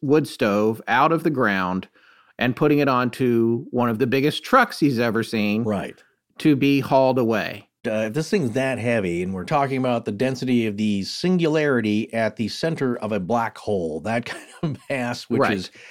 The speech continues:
Speaker 2: like I said, going back, extreme physics. What's clever about part of the story is that apparently what they did, because there are Basque observing what's going on here with these authorities, whoever they might be,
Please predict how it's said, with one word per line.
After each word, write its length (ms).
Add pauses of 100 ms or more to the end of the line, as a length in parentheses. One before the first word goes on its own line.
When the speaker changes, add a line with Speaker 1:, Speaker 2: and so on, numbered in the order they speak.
(340)
Speaker 2:
like 180
I 80
said, 500
going 240
back, 460
extreme 640
physics. 760
What's 200
clever 540
about 400 (320)
part 160
of 60
the 80
story 360
is 100
that 260
apparently 500
what 300
they 160
did, 320
because 320 (260)
there 160
are 120
Basque 380
observing 680 (500)
what's 320
going 260
on 220
here 240
with 260
these 220
authorities, 560
whoever 280
they 140
might 240
be, 260